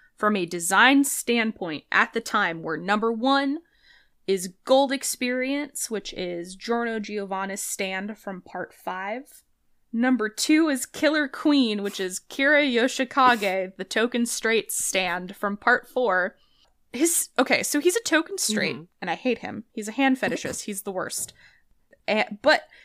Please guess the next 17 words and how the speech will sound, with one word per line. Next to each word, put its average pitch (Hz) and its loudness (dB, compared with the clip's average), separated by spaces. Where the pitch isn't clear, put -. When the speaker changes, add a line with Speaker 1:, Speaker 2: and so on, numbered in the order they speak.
Speaker 1:
his 285 0
stand's 285 2
aesthetic 214 -2
as 190 -4
a 196 -4
B 196 -8
D 208 -2
S 202 0
M 170 -6
cat 165 -4
boy 262 -2
is 190 -6
good 190 -6
shit, - -10
I 202 2
will 190 -2
say. - -4